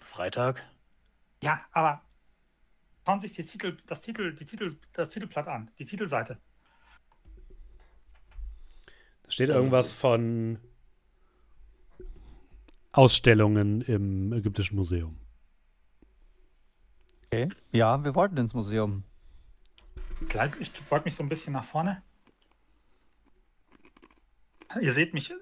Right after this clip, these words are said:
Speaker 2: relativ euphorisch. Das erste Mal, dass wir an einem Ort sind, uns die Zeitung kaufen und nicht von einer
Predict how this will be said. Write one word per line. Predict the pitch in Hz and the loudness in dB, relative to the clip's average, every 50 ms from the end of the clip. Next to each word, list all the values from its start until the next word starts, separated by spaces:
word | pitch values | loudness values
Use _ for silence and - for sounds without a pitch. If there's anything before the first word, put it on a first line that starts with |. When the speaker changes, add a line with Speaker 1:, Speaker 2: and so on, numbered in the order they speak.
| 277 165 | -8 -6
Speaker 2:
relativ | 143 131 127 170 196 190 - 170 - | -4 -2 0 -2 -2 -2 -4 -4 -4
euphorisch. | 165 131 - - 139 143 180 214 220 - - _ _ _ _ _ _ _ _ _ _ _ _ _ | -4 -6 -4 -4 -2 -2 -2 -2 -4 -8 -12 _ _ _ _ _ _ _ _ _ _ _ _ _
Das | - 143 - | -8 -8 -6
erste | - - - 196 214 240 240 240 - - 220 185 | -8 -8 -4 0 0 2 0 0 -2 -4 -2 -2
Mal, | 175 185 185 190 | 0 0 0 0
dass | 151 123 - - | -2 -4 -6 -6
wir | 156 143 | -4 -4
an | 139 151 | 0 0
einem | 139 131 147 - | 0 0 -2 -4
Ort | - 175 226 233 226 - | -4 -2 -2 -2 -2 -4
sind, | - - 131 143 190 226 220 - - _ _ _ _ _ _ _ _ _ _ _ _ _ _ _ _ _ _ _ _ | -6 -4 -2 -2 -2 -2 -2 -6 -10 _ _ _ _ _ _ _ _ _ _ _ _ _ _ _ _ _ _ _ _
uns | 170 151 - | -4 -4 -4
die | - - | -6 -6
Zeitung | - - 220 233 - 147 113 | -2 0 0 0 0 -2 -4
kaufen | - - 113 107 110 - 196 214 214 - - _ _ - - - | -4 -4 -4 -4 -4 -4 -4 -4 -4 -6 -12 _ _ -20 -6 -4
und | 170 165 - - | -2 -2 -2 -2
nicht | 147 156 180 214 262 269 - - - - - - - | 0 2 4 2 2 0 -4 -10 -18 -20 -20 -20 -20
von | - - - 165 175 | -10 -8 -8 -6 -6
einer | 160 165 185 185 175 - | -6 -6 -4 -4 -6 -6